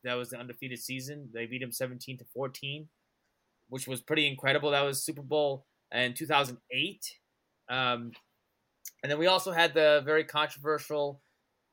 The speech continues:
New England-Seattle Super Bowl in Glendale, Arizona, when that was the Malcolm Butler Super Bowl where he picked off Russell Wilson in the red zone. They, they had a chance to take the lead. So where does this rank for you, Zane, as far as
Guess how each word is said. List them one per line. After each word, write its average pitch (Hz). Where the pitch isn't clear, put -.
New 151
England-Seattle 180
Super 147
Bowl 127
in 123
Glendale, 139
Arizona, 127
when 127
that 139
was 143
the 139
Malcolm 143
Butler 165
Super 135
Bowl 123
where 120
he 131
picked 139
off 131
Russell 139
Wilson 127
in 127
the 127
red 127
zone. 120
They, 123
they 127
had 127
a 123
chance 123
to -
take 127
the 120
lead. 123
So -
where 214
does 302
this 262
rank 208
for -
you, 135
Zane, 120
as 120
far 139
as 123